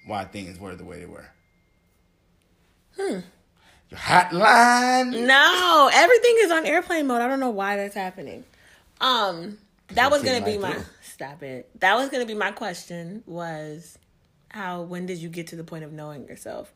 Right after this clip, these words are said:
Speaker 2: and being comfortable in that space?
Speaker 1: Getting right back down to rock bottom all over again.
Speaker 2: Mm.
Speaker 1: So I've, I've really gotten this, and it's crazy for people who've known me for a long time, for me to say,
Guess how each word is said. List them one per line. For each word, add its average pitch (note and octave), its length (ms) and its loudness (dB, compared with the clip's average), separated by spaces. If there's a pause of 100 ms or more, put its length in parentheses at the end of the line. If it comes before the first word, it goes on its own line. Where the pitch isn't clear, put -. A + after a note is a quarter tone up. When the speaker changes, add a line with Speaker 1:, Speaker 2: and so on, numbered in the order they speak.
Speaker 2:
and G3+ 180 -8
being D#3+ 320 -10
comfortable D#3+ 680 -16 (340)
in D#3 140 -12
that D3 300 -12
space? - 480 -16 (420)
Speaker 1:
Getting C#3+ 260 0
right B2+ 240 -2
back B2 220 0
down A#2+ 160 -2
to A2 80 -8
rock G#2+ 260 -4
bottom A2+ 280 0
all A2 180 0
over G#2+ 160 -4
again. A2 340 -8
Speaker 2:
Mm. F3+ 520 -6
Speaker 1:
So A#2 260 -2
I've, D#3+ 480 4
I've C#3+ 300 2
really D#3 160 0
gotten C3+ 300 0
this, C#3 220 -6 (220)
and B2 100 -4
it's D3+ 140 0
crazy C3+ 580 0 (140)
for A2 80 -12
people D3 320 -4
who've A#2+ 80 -8
known C#3 340 0
me C3 100 -4
for B2 220 -4
a A#2+ 40 -8
long C3+ 240 -4
time, B2 440 -4 (100)
for A2 100 -14
me B2+ 160 -4
to - 80 -4
say, A2 480 -6